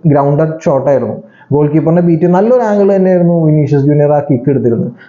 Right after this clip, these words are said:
So, അങ്ങനെ തിരിച്ചുവരവ് അങ്ങ് കളറാക്കി വിനീഷ്യസ് ജൂനിയർ. ഏഹ്, രണ്ടേ ഒന്ന് എന്നുള്ള ലീഡ് സ്കോറിലേക്ക് റയൽ മാഡ്രിഡിനെ എത്തിച്ചു. ആ ഒരു കളറാക്കൽ ഒരു മൂന്ന് മിനിറ്റ് കഴിഞ്ഞപ്പോൾ കുറച്ചും കൂടി ഒന്ന് വിനീഷ്യസ് ജൂനിയർ ഡെക്കറേറ്റ് ചെയ്തു ഒരു അസിസ്റ്റ് വഴി.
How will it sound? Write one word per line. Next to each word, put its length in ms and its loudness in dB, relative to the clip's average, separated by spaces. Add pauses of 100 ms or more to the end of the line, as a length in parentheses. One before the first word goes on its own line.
(120)
So, 60 2
അങ്ങനെ 220 0 (100)
തിരിച്ചുവരവ് 1000 0 (120)
അങ്ങ് 300 2
കളറാക്കി 580 0
വിനീഷ്യസ് 460 0
ജൂനിയർ. 500 0 (500)
ഏഹ്, 240 2
രണ്ടേ 560 0
ഒന്ന് 240 2
എന്നുള്ള 320 2
ലീഡ് 400 0
സ്കോറിലേക്ക് 680 0
റയൽ 200 0
മാഡ്രിഡിനെ 280 0
എത്തിച്ചു. 260 -6 (340)
ആ 220 0
ഒരു 420 0
കളറാക്കൽ 600 0
ഒരു 100 2
മൂന്ന് 360 2
മിനിറ്റ് 260 0
കഴിഞ്ഞപ്പോൾ 400 0
കുറച്ചും 440 0
കൂടി 280 2
ഒന്ന് 140 0
വിനീഷ്യസ് 320 0
ജൂനിയർ 280 2
ഡെക്കറേറ്റ് 460 0
ചെയ്തു 360 2
ഒരു 260 0
അസിസ്റ്റ് 500 -2
വഴി. 300 -4